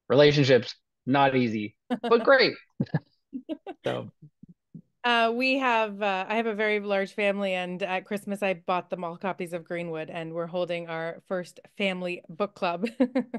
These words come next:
Speaker 2: <laughs> at the end of February. So, um, I will get a lot of flack if they don't love it, but I'm not worried at all. <laughs>
Speaker 1: I'm not worried either. And what a great, it's about family, sharing it with your family. So that's,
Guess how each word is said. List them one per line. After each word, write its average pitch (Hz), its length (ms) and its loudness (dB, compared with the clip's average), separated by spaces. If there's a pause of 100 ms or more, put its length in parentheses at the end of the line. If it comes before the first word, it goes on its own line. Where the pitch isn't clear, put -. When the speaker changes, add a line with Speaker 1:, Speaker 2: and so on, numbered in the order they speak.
Speaker 2:
<laughs> 294 640 -10
at 202 220 -2
the 196 100 0
end 185 140 0
of 180 100 -6
February. 165 540 -4
So, 165 400 -4
um, 170 420 -12 (460)
I 190 80 -8
will 190 100 -2
get 190 140 0
a 190 60 2
lot 190 220 2
of 196 120 -4
flack 226 380 0
if 208 220 -8
they 196 120 -2
don't 180 220 -4
love 180 200 -4
it, 165 160 -8
but 170 100 -6
I'm 165 240 -6
not 170 200 -4
worried 202 380 -4
at 226 100 -6
all. 185 320 -6 (560)
<laughs> 269 520 -10
Speaker 1:
I'm 143 120 6
not 151 160 6
worried 135 260 6
either. 117 400 2
And 175 180 6
what 240 80 10
a 247 60 8
great, 220 260 8
it's 185 180 4
about 175 300 2
family, 165 540 -2 (760)
sharing 147 260 0
it 131 80 -2
with 135 160 0
your 123 120 0
family. 110 400 -8
So 117 220 -4
that's, 117 380 -2